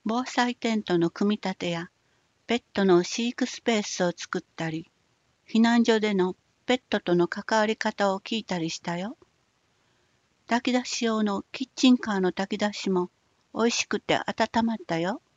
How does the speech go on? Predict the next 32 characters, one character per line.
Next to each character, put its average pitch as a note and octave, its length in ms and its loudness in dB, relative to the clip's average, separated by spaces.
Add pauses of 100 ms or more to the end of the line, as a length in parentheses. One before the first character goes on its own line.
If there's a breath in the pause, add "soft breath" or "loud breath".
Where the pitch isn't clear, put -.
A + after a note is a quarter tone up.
(2000)
写 B3 180 2
真 A#3 320 0
が A3 240 0
五 G3+ 160 -2
枚 A3 260 2
あ F3 80 0
り E3+ 140 0
ま F3 160 -2
す。 - 400 -16 (1500)
一 B3+ 240 2
枚 B3 260 6
目。 A#3 240 2 (1200)
み A3 140 0
ん G#3+ 160 2
な G3+ 260 2
災 B3 320 2
害 B3 240 2
時 G#3 80 -2
の F#3+ 140 4
注 A3+ 300 0
意 A3 80 -2
点 F3+ 320 2
を E3+ 220 0
真 B3 320 2
剣 A#3 260 2
に A3+ 120 2
聞 A3 180 -6
い G#3+ 60 -4
て G#3 200 -4
い G3 80 -4
る F#3+ 100 -2
ね。 A3+ 220 -4